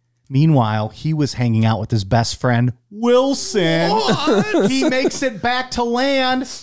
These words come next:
Speaker 1: Who did his fiance marry? Doctor Spalding. <laughs> Genius movie.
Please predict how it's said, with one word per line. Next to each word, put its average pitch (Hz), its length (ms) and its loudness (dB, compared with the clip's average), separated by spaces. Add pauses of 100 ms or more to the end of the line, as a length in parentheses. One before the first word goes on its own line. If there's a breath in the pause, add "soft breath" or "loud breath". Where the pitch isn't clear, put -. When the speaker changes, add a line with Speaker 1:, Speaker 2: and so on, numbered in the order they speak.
Speaker 1:
Who 294 260 2
did 285 120 2
his 247 260 0
fiance 262 640 0
marry? 269 800 0 (420)
Doctor 339 540 0
Spalding. 320 1300 0 (560)
<laughs> - 560 -20
Genius 240 840 0
movie. 143 680 2